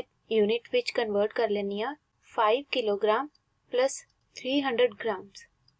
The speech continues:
ਠੀਕ ਹੈ, ਏਦਾਂ ਲਿਖਿਆ ਜਾਵੇਗਾ ਇਹ। ਹੁਣ ਦੇਖੋ, ਥਾਊਜ਼ੈਂਡ ਗ੍ਰਾਮਸ ਹੁੰਦਾ ਵਨ ਕੇ ਜੀ,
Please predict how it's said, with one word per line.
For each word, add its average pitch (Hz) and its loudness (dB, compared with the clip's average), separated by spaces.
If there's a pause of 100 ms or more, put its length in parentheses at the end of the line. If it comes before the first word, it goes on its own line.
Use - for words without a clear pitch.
(120)
ਠੀਕ 262 -8
ਹੈ, 349 -2 (380)
ਏਦਾਂ 226 -6
ਲਿਖਿਆ 240 0
ਜਾਵੇਗਾ 214 4
ਇਹ। 240 0 (360)
ਹੁਣ 285 -4
ਦੇਖੋ, 214 2 (960)
ਥਾਊਜ਼ੈਂਡ 269 4
ਗ੍ਰਾਮਸ 220 2 (360)
ਹੁੰਦਾ 247 4
ਵਨ 226 2
ਕੇ 220 4
ਜੀ, 190 -4